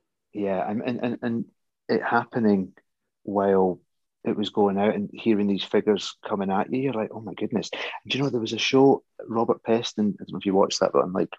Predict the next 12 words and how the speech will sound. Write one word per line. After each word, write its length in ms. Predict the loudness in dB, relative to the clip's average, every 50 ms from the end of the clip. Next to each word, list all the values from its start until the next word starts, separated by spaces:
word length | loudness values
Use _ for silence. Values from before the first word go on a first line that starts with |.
| _
Wednesday 400 | 2 2 2 2 0 -4 -4 -2
night, 280 | 0 2 4 4 2 2
he 80 | 0 -2
does 180 | -2 -2 -2 -2
a, 220 | -2 -2 -4 -4 -6 _ _ -8
a 60 | -4
news 260 | -2 -2 -2 -2 -2
interview, 400 | -2 -4 -4 -4 0 0 0 0 0 _ -12 -20 -20 -20 -20 -20 -20 -20 -20 _ _ -2
news 240 | 2 2 2 2 2
show, 340 | 4 4 4 4 2 0 -2 -2
and, 180 | 0 2 2
um, 340 | 4 4 4 2 2 0 -2